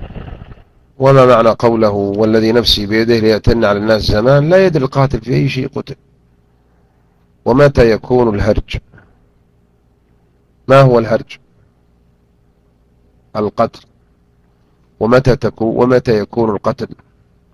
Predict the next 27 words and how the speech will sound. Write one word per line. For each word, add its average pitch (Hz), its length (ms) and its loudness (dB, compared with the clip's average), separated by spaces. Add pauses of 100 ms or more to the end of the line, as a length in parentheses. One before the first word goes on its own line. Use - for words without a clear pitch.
(160)
بكثرة 139 500 -2 (600)
حتى 113 300 -6
لا 110 100 0
يدري 110 160 -2
القاتل 113 360 -6
ما 104 100 -4
قتل 127 360 -6 (720)
في 107 140 -4
آخر 107 300 -4 (840)
الزمان، 135 440 2
كما 90 260 -6
قال، 92 520 -8 (420)
روى 104 200 2
البخاري 101 380 -2
عن 95 80 -6
أبي 92 100 -6
هريرة: 120 260 2
"لا 120 60 4
تقوم 107 320 -4
الساعة 98 220 -2
حتى 110 160 -4
يقبض 95 200 -2
العلم، 107 220 0
تكثر - 300 -4
الزلازل، 107 480 -2
تقارب 101 320 0
الزمان، 98 460 0